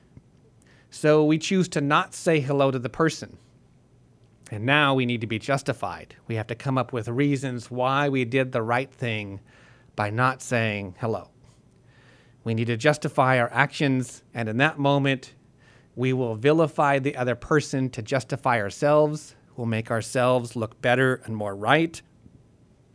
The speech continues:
We will do all kinds of things in our own mind in order to say what we did was the okay, right thing.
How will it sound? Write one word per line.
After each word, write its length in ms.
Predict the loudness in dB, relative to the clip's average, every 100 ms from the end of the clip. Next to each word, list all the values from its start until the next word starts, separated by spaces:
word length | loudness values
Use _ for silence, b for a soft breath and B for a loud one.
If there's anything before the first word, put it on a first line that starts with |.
| _ _ _ -2
We 100 | 0
will 160 | 2
do 240 | 0 0 0
all 240 | 2 2
kinds 260 | 2 0 0
of 100 | 0
things 360 | 0 2 0
in 140 | -2 -4
our 120 | -2
own 260 | 0 2 4
mind 540 | 2 0 0 -2 -4 -8 B B B B B B
in 140 | -4
order 360 | 2 4 6 4
to 180 | 2 -4
say 380 | 2 4 4 4
what 180 | 0 0
we 140 | 0
did 260 | 4 4 4
was 320 | 0 0 -6 -8
the 160 | -2
okay, 420 | 0 0 -2 -2
right 260 | 0 -2 -4 -8
thing. 320 | -8 -10